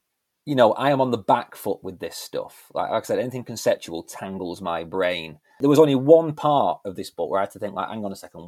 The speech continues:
what you're trying to get across here?" And that's not a criticism of you at all. I'm saying it's good that there's only one part, because I normally struggle. Um, but for example, you come up with this idea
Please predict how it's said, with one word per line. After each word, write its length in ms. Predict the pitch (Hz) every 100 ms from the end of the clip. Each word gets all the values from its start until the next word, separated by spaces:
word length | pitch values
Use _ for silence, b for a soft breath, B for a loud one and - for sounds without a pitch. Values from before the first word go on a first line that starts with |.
| 90
what 200 | 101 - _ -
you're 100 | 92
trying 220 | - 92
to 60 | 92
get 120 | 82
across 400 | - 95 90 -
here?" 220 | 71 - b b -
And 120 | 113
that's 200 | 110 -
not 360 | 123 135 120 - _ -
a 80 | - _ _
criticism 320 | - 101 117
of 80 | 107
you 160 | 110 101
at 120 | 95
all. 360 | 107 87 73 -
I'm 120 | 95
saying 280 | - 101 92
it's 120 | 98
good 300 | 98 117 107
that 60 | 98
there's 100 | 101
only 180 | 95
one 300 | 90 92 90
part, 340 | - 90 82 -
because 180 | 90 95
I 140 | 95
normally 360 | 92 87 85 80
struggle. 480 | - 98 90 78 b b b b
Um, 420 | 104 104 101 95 - b b
but 160 | 143 -
for 140 | 175
example, 500 | 151 160 175 147 107
you 100 | 101
come 120 | 151
up 60 | -
with 100 | 135
this 120 | -
idea 600 | 117 113 110 131 104 87